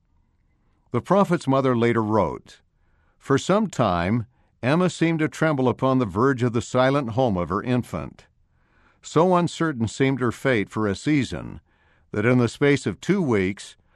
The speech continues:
her husband never slept one hour in an undisturbed quiet. At the end of this time, his anxiety became so great about the manuscript that he determined, as his wife was now some better,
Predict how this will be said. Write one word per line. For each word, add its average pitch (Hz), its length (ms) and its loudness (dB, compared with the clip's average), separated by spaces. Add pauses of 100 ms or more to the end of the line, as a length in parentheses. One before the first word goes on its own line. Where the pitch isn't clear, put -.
(220)
her 117 160 0
husband 143 440 2
never 151 240 2
slept - 380 0
one 107 280 0
hour 90 480 -2 (320)
in 101 140 -4
an 98 160 -2
undisturbed 123 640 0
quiet. 82 500 -2 (800)
At 143 140 -2
the 175 120 4
end 202 140 2
of 175 100 -4
this 165 220 -2
time, 98 320 0
his 123 160 0
anxiety 117 520 0
became 117 360 0
so 110 220 -2
great 107 320 0
about 101 280 0
the 95 120 -2
manuscript 98 840 -2 (300)
that 120 160 -2
he 127 100 4
determined, 113 720 0 (100)
as 110 200 -2
his 104 200 -2
wife 104 340 0
was 101 200 -2
now 104 180 2
some 131 360 -2
better, 104 500 0